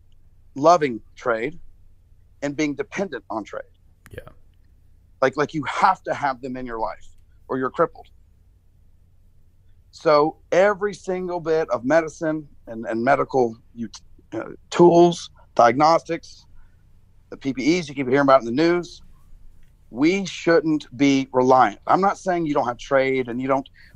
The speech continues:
Speaker 1: work with all the countries and we come together and it's a wonderful thing to trade with countries. It helps their economies, helps ours. You know, there's some, there are my things about the community of the world. There's a big difference between that and not having the capability to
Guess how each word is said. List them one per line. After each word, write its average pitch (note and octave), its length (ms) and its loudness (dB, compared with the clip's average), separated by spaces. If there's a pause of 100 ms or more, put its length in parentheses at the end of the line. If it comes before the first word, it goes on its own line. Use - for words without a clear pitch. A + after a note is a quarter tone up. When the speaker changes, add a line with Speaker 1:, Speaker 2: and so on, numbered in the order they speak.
Speaker 1:
work C3+ 280 2
with B2 100 -2
all C3+ 200 4
the A#2+ 80 -12
countries C3+ 640 -6
and A#2 80 -8
we G#2 80 -8
come C#3 260 -2
together C3 420 2
and A#2+ 100 0
it's - 100 -12
a B2+ 40 -2
wonderful C3+ 320 -2
thing C3+ 200 -4
to A#2+ 60 -18
trade C#3 260 0
with B2 160 -14
countries. C#3 320 -8
It G#2 40 -8
helps A#2 200 -4
their C3+ 120 -2
economies, C3+ 440 -4
helps A#2+ 220 -2
ours. C3 400 2 (460)
You B2+ 80 -8
know, C3 40 -6
there's B2+ 180 -4
some, B2 280 -10
there B2+ 80 -8
are B2+ 40 -4
my C3 180 2
things B2+ 280 -8
about B2 160 -2
the - 80 -20
community B2+ 440 -6
of A2+ 100 -2
the G#2+ 60 -10
world. C3+ 360 2 (380)
There's B2 180 -10
a A2 40 -8
big D#3+ 300 -2
difference F3+ 280 -6
between D3 240 -4
that C#3 400 2
and B2+ 80 -8
not B2+ 200 0
having B2+ 280 -10
the A#2 80 -16
capability C3 800 -6
to - 80 -20